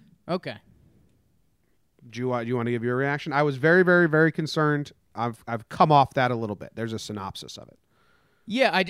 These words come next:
Speaker 1: I just think the important thing to note that maybe isn't the deep dive we'll go into on Talking Yanks is, I mean, best,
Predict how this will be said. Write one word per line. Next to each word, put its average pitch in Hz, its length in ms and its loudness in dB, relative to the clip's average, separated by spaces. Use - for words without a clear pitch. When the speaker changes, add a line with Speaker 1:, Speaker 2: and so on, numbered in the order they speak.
Speaker 1:
I 196 180 2
just 214 220 -8
think 226 260 -10
the 180 300 -8
important 165 500 -10
thing 175 200 -8
to 147 80 -12
note 156 320 -6
that 147 100 -6
maybe 147 400 -4
isn't 139 260 -10
the 135 80 -12
deep 139 320 -10
dive 127 260 -6
we'll 123 100 -8
go 127 200 -8
into 123 240 -12
on 120 120 -12
Talking 123 340 -8
Yanks 120 280 -12
is, 123 120 -14
I 131 100 -10
mean, 131 280 -10
best, 165 520 -4